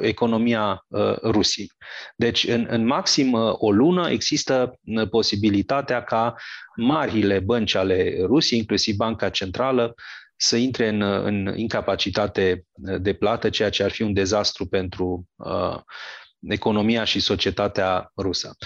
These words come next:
Ei, dacă oamenii aceștia înțeleg, uh, că le sunt afectate, uh, interesele directe, personale ale lor și ale membrilor familiilor lor,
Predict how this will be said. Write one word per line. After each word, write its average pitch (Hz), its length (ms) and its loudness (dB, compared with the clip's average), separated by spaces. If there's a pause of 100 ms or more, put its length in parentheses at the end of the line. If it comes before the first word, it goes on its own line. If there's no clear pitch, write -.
(260)
Ei, 160 220 -2
dacă 120 320 0
oamenii 208 420 2
aceștia 147 480 0
înțeleg, 117 580 0 (200)
uh, 101 460 0
că - 100 -2
le 110 140 4
sunt 143 380 0
afectate, 113 1040 0
uh, 101 240 0
interesele 127 840 0 (120)
directe, 131 640 2
personale 120 760 0
ale 101 220 2
lor 123 240 4
și - 120 0
ale 156 180 2
membrilor 160 520 2
familiilor 98 680 0
lor, - 200 -2